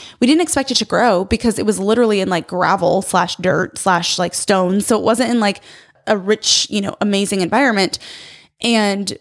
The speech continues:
we noticed one day, like, a few weeks in, that this random cucumber in, was growing in, like, no man's land, not in the good soil, not with all the, you know, watering and tending and everything else. And while those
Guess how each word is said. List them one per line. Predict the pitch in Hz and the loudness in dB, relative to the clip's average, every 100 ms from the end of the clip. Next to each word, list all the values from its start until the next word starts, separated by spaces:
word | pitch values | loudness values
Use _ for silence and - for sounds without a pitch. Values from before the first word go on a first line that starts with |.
| - | -6
we | 208 240 | 0 2
noticed | 214 247 311 233 | 4 2 0 0
one | 190 | 0
day, | 185 180 | 2 0
like, | 180 | -2
a | - | -4
few | - 220 | -6 -2
weeks | 208 - - | -2 -2 0
in, | 247 233 190 | 2 2 2
that | 175 | 0
this | 185 214 | 2 0
random | 214 196 240 320 285 | 0 0 2 2 2
cucumber | 320 320 285 240 220 | 0 0 2 2 2
in, | - 233 - | 0 -2 0
was | 220 214 | -2 0
growing | 214 220 214 170 | 0 0 0 -2
in, | 185 | -2
like, | 190 | -2
no | 208 208 | 2 2
man's | 226 202 208 | 2 2 0
land, | 170 160 180 | 0 0 0
not | 196 190 226 | 0 0 2
in | 285 | 2
the | |
good | 254 214 | 2 -2
soil, | - 180 175 180 | -2 -2 2 2
not | 185 208 196 | 2 0 0
with | 247 254 | 0 2
all | 214 | 2
the, | 202 185 175 | 2 0 0
you | 208 | 0
know, | 170 - - | 0 -2 -4
watering | 208 190 170 180 180 | 0 2 2 -2 -2
and | 180 | -2
tending | 196 170 175 | -2 -2 0
and | 170 | 0
everything | 165 185 | -2 -2
else. | 175 170 | -2 0
And | - 220 | -2 0
while | 214 226 | 2 2
those | 226 220 | 2 0